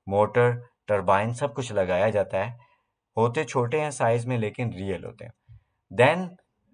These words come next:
एक प्रोजेक्शन रिपोर्ट बनाई जाती है,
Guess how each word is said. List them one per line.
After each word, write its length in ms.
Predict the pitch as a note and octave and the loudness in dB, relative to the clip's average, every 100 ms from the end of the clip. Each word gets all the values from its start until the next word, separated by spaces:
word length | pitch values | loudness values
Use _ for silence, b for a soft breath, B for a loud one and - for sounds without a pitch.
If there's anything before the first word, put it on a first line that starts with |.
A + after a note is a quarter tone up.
| - | -8
एक 320 | D3 E3 E3+ | 0 0 2
प्रोजेक्शन 640 | D3+ B2 B2 B2 - D#3 | -2 4 4 4 -2 -2
रिपोर्ट 400 | C3+ B2 D3 D#3+ | -2 0 4 6
बनाई 300 | B2+ G2+ F2+ | 6 4 0
जाती 300 | F2 E2 F2 | -6 -8 -10
है, 160 | E2 | -12